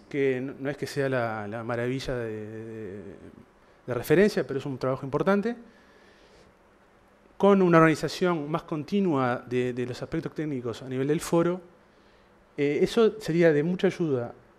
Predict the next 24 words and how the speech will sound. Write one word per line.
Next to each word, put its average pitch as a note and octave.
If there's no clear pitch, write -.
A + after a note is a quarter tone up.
a, A2+
a C#3
otros D#3+
países B2
y D#3
que E3+
permitiría F3+
compartir D#3
además D#3+
productos E3+
o D3
servicios D#3+
que D3
varios, F#3
eh, B2
disponen, F#3+
este, B2
o C3+
tienen C#3
contratados, C3+
eh, A#2+
especialmente, C#3+
por A#2+
ejemplo, C3+